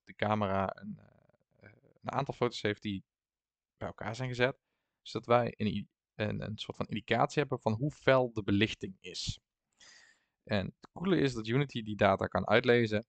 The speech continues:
en dat kan toepassen op je scène. En dan bijvoorbeeld alles meteen een stuk realistischer en, eh, komt er allemaal wat meer bij elkaar. En dat zijn ook wel de dingetjes die helpen voor reflecties en dergelijke en, en,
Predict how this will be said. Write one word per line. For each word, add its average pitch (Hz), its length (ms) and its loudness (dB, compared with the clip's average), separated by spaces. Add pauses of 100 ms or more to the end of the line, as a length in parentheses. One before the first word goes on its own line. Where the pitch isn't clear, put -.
(120)
en 117 100 -4
dat 107 140 -4
kan 98 200 -6
toepassen - 520 -4
op - 200 -12
je - 120 -20
scène. - 540 -8 (340)
En 104 100 -6
dan 98 140 -2
bijvoorbeeld 98 480 -4
alles 98 320 -2
meteen 104 300 0
een 95 80 0
stuk - 260 -4
realistischer 95 840 -6 (100)
en, 95 220 -10
eh, 90 200 -8 (400)
komt 98 200 -12
er - 80 -6
allemaal 92 200 -8
wat 92 100 -10
meer 90 260 -4
bij 92 120 -8
elkaar. - 540 -2 (540)
En 104 200 2
dat 107 160 4
zijn 127 120 4
ook 113 140 2
wel 104 160 6
de 104 100 -2
dingetjes 101 420 -2
die 98 120 -6
helpen 92 260 -6
voor 110 140 -4
reflecties 117 560 0
en 101 120 0
dergelijke 98 560 0
en, 101 300 -14
en, - 200 -16